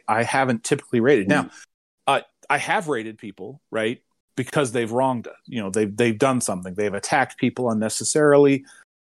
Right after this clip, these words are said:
Speaker 1: Um, but for the most part, I look at someone like, if you're moving at the same rate I am,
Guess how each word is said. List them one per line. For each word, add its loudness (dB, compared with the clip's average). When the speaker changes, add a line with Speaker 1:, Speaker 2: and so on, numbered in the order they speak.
Speaker 1:
Um, -2
but 0
for -2
the 0
most 0
part, 0
I 2
look 2
at -4
someone 0
like, -2
if 0
you're 4
moving 4
at -4
the -4
same 0
rate 0
I 0
am, -8